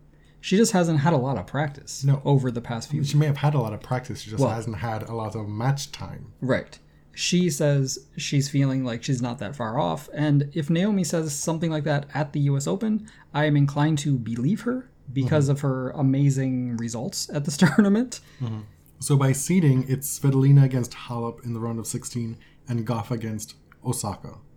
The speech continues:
Speaker 1: Right.
Speaker 2: That's a lie. It would, by seeding, <laughs> it would be Kerber against Osaka, but, you know, Kerber or Gauff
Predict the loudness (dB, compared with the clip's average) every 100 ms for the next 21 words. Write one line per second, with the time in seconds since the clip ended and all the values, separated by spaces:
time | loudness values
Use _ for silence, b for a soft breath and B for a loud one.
0 | -20 _ _ -4 -4 -2 2 2 2 -2
1 | -2 -8 -12 -18 -20 -20 -20 -20 -20 -2
2 | 2 4 4 4 2 2 4 6 6 4
3 | 4 4 4 -4 -20 -20 -18 0 6 8
4 | 8 4 2 4 4 4 0 -2 0 0
5 | -2 -6 -4 -6 -6 -6 -4 -6 -10 -16
6 | -4 -4 -2 -6 -8 -20 -20 _ _ -20
7 | -20 -4 0 0 0 0 0 -2 -8